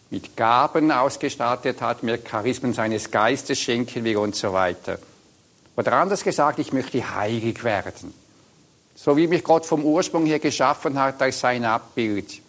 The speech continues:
Und ich möchte so zu einer tragenden Säule im Reich Gottes werden.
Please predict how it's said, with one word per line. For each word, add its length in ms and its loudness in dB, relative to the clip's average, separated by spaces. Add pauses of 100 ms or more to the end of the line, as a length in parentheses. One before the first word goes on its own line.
(600)
Und 100 0
ich 140 2
möchte 320 4
so 420 4 (280)
zu 140 0
einer 340 4 (320)
tragenden 1000 2
Säule 720 2
im 300 0
Reich 640 0
Gottes 500 -4
werden. 600 -4